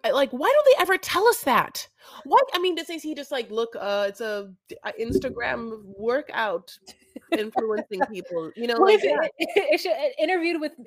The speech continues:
Speaker 2: Interview with Mother should have the mother's name, and below that should be, like, "Thinks she's on a show about blank."
Speaker 1: <sighs> God damn,
Speaker 2: <laughs>
Speaker 1: why?
Speaker 2: That
Speaker 1: Why?
Speaker 2: would, that would be so amazing.
Speaker 1: It's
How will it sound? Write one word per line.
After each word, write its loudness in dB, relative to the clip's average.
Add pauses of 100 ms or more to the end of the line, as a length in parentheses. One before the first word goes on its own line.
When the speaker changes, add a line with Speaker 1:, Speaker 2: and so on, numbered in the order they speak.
Speaker 2:
Interview 0
with -2
Mother 2
should -4
have -2
the -4
mother's -4
name, -4
and -6
below -4
that -6 (400)
should -4
be, 0
like, -2 (160)
"Thinks -4
she's -8
on -6
a -8
show -6
about -10
blank." -18 (320)
Speaker 1:
<sighs> -16
God -8
damn, -4
Speaker 2:
<laughs> -20
Speaker 1:
why? 4 (1080)
Speaker 2:
That 10
Speaker 1:
Why? 12 (760)
Speaker 2:
would, -12
that 6
would -4
be -4
so -2
amazing. -8 (260)
Speaker 1:
It's -20